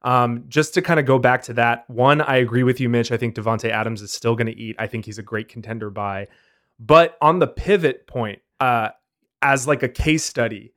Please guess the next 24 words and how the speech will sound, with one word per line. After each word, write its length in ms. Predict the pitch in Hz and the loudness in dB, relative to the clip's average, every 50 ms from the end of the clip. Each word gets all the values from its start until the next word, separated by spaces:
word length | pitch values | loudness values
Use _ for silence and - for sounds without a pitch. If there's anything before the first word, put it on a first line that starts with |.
| _ - | _ -8
John 380 | 120 110 139 143 156 170 170 170 | -2 2 4 4 6 6 4 4
and 140 | 160 143 131 | 4 2 2
I, 260 | 123 117 117 117 113 | 2 0 0 0 -2
we 220 | 110 117 127 147 156 | -2 0 0 -2 -2
co-manage 560 | - - 165 156 143 139 131 127 127 117 123 | -2 -2 -2 -2 0 0 0 0 0 -2 -4
a 60 | 117 | -4
team 480 | 113 - - 120 120 117 117 113 113 117 - - | -6 -8 -10 -8 -6 -6 -6 -8 -8 -12 -12 -10
in 380 | 127 120 120 113 113 113 117 - _ _ | -8 -6 -6 -6 -6 -8 -10 -14 _ _
T 200 | - - 151 147 | -16 -6 0 2
L 140 | 143 139 135 127 | 2 4 2 2
G 220 | 113 120 123 117 | 0 -4 -8 -10
three, 440 | 117 - - 120 120 120 110 101 98 | -8 -8 -6 -4 -2 -2 -4 -4 -8
which 180 | 107 113 - - | -12 -12 -10 -8
is 80 | 110 | -8
a 60 | 113 110 | -8 -10
fourteen 640 | - - 139 147 156 156 - - 143 131 127 123 | -8 -4 -2 -2 -2 -2 -6 -10 -10 -8 -8 -8
team 280 | 120 - 120 117 110 113 | -10 -10 -10 -10 -10 -10
league. 460 | 113 110 107 104 104 104 104 110 120 - | -10 -12 -12 -12 -12 -14 -14 -16 -18 -16
It's 180 | 113 110 - - | -16 -16 -12 -6
one 160 | 120 127 131 | -4 -2 0
of 80 | 131 | 2
our 120 | 131 127 117 | 2 2 0
show 260 | - - 123 117 117 | 0 -2 -2 0 0
leagues. 460 | 113 110 110 107 107 107 104 - - | -2 -4 -8 -8 -10 -12 -12 -14 -18